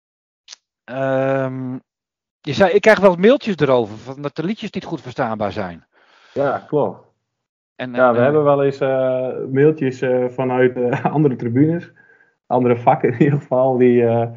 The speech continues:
Speaker 2: ja, met de uittrap van, eh, van de keeper. Wat er dan, eh, wat er dan <laughs> gezegd wordt. Ja.
Speaker 1: Oh, die ver-,
Speaker 2: Nou ja.
Speaker 1: die ver-, die versta ik dan nog wel altijd behoorlijk goed nog wel.
Speaker 2: Ja, die vond ik ook altijd wel redelijk duidelijk, ja.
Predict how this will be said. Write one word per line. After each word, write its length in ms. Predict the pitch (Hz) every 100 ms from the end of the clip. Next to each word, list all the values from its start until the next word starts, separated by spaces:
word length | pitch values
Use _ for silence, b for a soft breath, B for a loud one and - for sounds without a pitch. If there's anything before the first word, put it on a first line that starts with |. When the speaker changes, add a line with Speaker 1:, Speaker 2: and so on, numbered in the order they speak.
| B B _
Speaker 2:
ja, 160 | 104 120
met 140 | 123
de 80 | -
uittrap 520 | 127 147 143 139 139
van, 380 | - 135 131 127
eh, 100 | 123
van 120 | 131
de 100 | 127
keeper. 420 | 120 156 170 185 - _ _ _ _ _ _ -
Wat 180 | 123 127
er 80 |
dan, 300 | 123 135 135
eh, 500 | 135 131 127 123 123
wat 100 | 123
er 100 | 123
dan 140 | 127 131
<laughs> 40 | -
gezegd 380 | - 147 - - -
wordt. 420 | 139 - - - _ B B B B B B B B B B B B B
Ja. 460 | 135 123 104 B B B B B B _ -
Speaker 1:
Oh, 100 | 120
die 140 | 156
ver-, 120 | - 113
Speaker 2:
Nou 100 | 98
ja. 60 |
Speaker 1:
die 140 | 180 190
ver-, 160 | 170
die 140 | 151 214
versta 320 | - 214 196
ik 160 | 196 202
dan 100 | 190
nog 100 | 165
wel 100 | 160
altijd 320 | 156 143 143
behoorlijk 320 | 147 147 143
goed 220 | - 165 104
nog 80 |
wel. 240 | 95 131 202 B B B B
Speaker 2:
Ja, 200 | 147 147
die 120 | 113
vond 240 | 117 113
ik 100 | 113
ook 160 | 127 127
altijd 260 | 117 110 95
wel 280 | 95 92
redelijk 260 | 98 95 87
duidelijk, 360 | 90 87 92 92
ja. 300 | 87 -